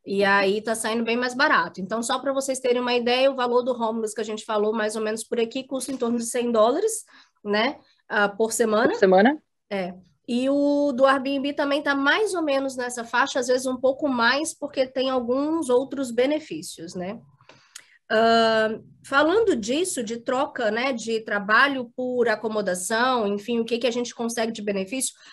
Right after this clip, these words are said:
Speaker 1: além de trocar trabalho por, é, moradia, existe também o au pair e demi-pair, né, que é muito comum acontecer. Como é que
Speaker 2: É,
Speaker 1: funciona
Speaker 2: a-,
Speaker 1: isso aí?
Speaker 2: aqui na, tanto a Austrália quanto Nova Zelândia,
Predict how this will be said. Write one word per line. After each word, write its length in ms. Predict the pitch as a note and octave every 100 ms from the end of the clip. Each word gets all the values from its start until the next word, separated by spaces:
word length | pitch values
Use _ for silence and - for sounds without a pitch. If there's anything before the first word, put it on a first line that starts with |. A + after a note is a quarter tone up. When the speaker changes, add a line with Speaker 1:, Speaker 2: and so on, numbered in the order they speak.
| -
Speaker 1:
além 480 | G#3 A3+ B3 F4 A4
de 120 | D#4
trocar 380 | A#3 G#3+ A3 A3+
trabalho 500 | G#3+ G3 G3 G3 G3 -
por, 380 | A3+ A3 G#3 G3 G3 _ _ _
é, 300 | G#3 G3+ G3
moradia, 720 | G3+ G3+ G3 F#3+ C#4+ D#4 G#3 - _
existe 320 | C4 C#4 D4+
também 280 | - D4+ C#4+
o 80 | D4
au 140 | D4+
pair 160 | D4+ C4+
e 40 |
demi-pair, 500 | C#4 D4 D4+ D#4+ A3 - _ -
né, 200 | B3 D#4
que 100 | D4
é 60 |
muito 260 | B3 C#4 C#4+
comum 460 | F#4+ G4 C#4 C4+ C4+ _ _ _
acontecer. 840 | G#3 G#3 G#3+ G#3+ G#3 G3+ D#3+ F2 - _ _ _ _ _ _
Como 200 | - A#3+
é 80 | B3+
que 80 | C#4+
Speaker 2:
É, 220 | - F#3+
Speaker 1:
funciona 480 | - - A#3+ A3 G#3+
Speaker 2:
a-, 40 | G3 _
Speaker 1:
isso 180 | - G3+
aí? 220 | E3+ - - - _ _ _ _ -
Speaker 2:
aqui 400 | G3+ G#3+ - C#4+
na, 560 | D4 C#4 B3+ F3+ G#2 -
tanto 220 | F#3+ C4+ D#4+
a 60 |
Austrália 440 | D4 - A#3 A3 A3
quanto 220 | A3+ G#3+
Nova 240 | G#3 G3
Zelândia, 840 | F3 F3+ F3 G#3+ C4 C4 G3 D3+